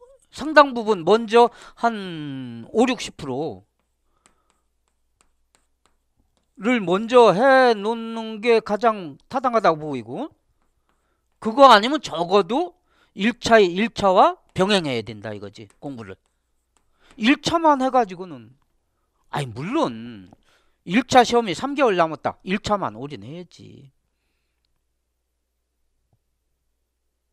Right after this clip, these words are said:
그렇죠? 예. 그때는 일 차만 올인할 수밖에 없죠, 시간상 없으니까. 그렇지만 공부를 쭉,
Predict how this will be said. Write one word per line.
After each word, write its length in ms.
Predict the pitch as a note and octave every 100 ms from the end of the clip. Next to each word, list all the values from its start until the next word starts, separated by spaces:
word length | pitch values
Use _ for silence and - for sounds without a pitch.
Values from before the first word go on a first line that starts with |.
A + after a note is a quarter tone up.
| _ _ _ _ _
그렇죠? 280 | D#3+ - C#4+ _
예. 40 | C3 A2 A#2 _
그때는 360 | - D#4 G4+ D#4+
일 120 | B3+
차만 280 | - B3 D#3+
올인할 380 | D3+ F#3 E3 F#3+
수밖에 320 | F#3+ E3+ -
없죠, 320 | G2+ _ B2
시간상 580 | - A#3 G3+ C#3 A#2+ A2
없으니까. 560 | B2+ - A#2+ G#2 - F#2 _ _ _
그렇지만 320 | - C#4 B3
공부를 1120 | D3 C4 C#4 D#4 D#4 C#4+ C4+ B3 G#3+ G#3+ F#3+ -
쭉, 260 | D#4 G3